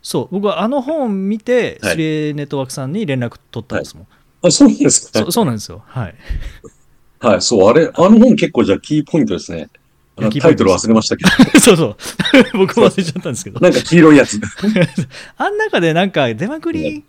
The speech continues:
Speaker 1: キーフレーズか出まくり英文法か
Speaker 2: はいはいはい。
Speaker 1: をなんか紹介してくれてて、
Speaker 2: はい。
Speaker 1: それで連絡取ったっていう。
Speaker 2: はい。ジェイ先生の、そう、コスモピアさんの、
Speaker 1: はい。
Speaker 2: あの、ハンバーガーみ-、とか、
Speaker 1: <laughs> はい。
Speaker 2: あの、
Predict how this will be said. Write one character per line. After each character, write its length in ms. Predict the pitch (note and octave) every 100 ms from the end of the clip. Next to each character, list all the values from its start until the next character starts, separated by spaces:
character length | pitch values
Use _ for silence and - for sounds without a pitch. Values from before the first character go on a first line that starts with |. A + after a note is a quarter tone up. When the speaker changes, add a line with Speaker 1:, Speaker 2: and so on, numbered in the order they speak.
| -
Speaker 1:
キ 180 | - C4
ー 20 |
フ 100 | C4+
レ 80 | C4
ー 20 |
ズ 80 | G3+
か 100 | B2+
出 140 | D3
ま 100 | D#3+
く 120 | E3+
り 100 | E3
英 80 | E3+
文 200 | E3 F3
法 180 | E3 D#3+
か 140 | - -
Speaker 2:
は 180 | D#3
い 20 | -
は 60 |
い 40 | -
は 60 |
い。 60 | - _ D3+
Speaker 1:
を 200 | C#3 C#3
な 100 | C#3
ん 40 |
か 60 | C3
紹 240 | - B2+
介 180 | C3+ B2+
し 20 |
て 100 | C3
く 80 | C3
れ 80 | C3+
て 120 | G#2+
て、 60 | A2
Speaker 2:
は 20 |
い。 40 |
Speaker 1:
そ 120 | -
れ 100 | C#4
で 460 | C#4+ C#4+ C#4 C4 C4 G3+ D#3 _ _
連 140 | D#3+ D#3
絡 160 | D3
取 120 | -
っ 40 | C3+
た 80 | G2+
っ 60 |
て 140 | - D#2+
い 80 | E2
う。 40 |
Speaker 2:
は 40 | G2
い。 20 |
ジ 160 | - C4+
ェ 100 | C#4+
イ 40 |
先 260 | - D#3 A2
生 300 | - G#2 F#2+
の、 220 | F#2+ F2
そ 160 | -
う、 20 | A2
コ 140 | A2
ス 120 | -
モ 160 | G3 G#3+
ピ 100 | B2+
ア 60 | F2
さ 140 | F#2
ん 80 | E2+
の、 240 | G#2 F#2 D#2+
Speaker 1:
は 120 | G#2+
い。 20 |
Speaker 2:
あ 20 |
の、 160 | G2 F2
ハ 180 | - F3
ン 100 | G#3+
バ 120 | B3
ー 60 | G#3+
ガ 120 | G2
ー 40 |
み-、 140 | F2+ F2+ _ _
と 100 | -
か、 380 | F#2+ G#2+ F2 A#2
Speaker 1:
<laughs> 120 | E2+ -
は 120 | B2+
い。 100 | F#2 - _ _ -
Speaker 2:
あ 140 | B2
の、 320 | A#2 A2 A2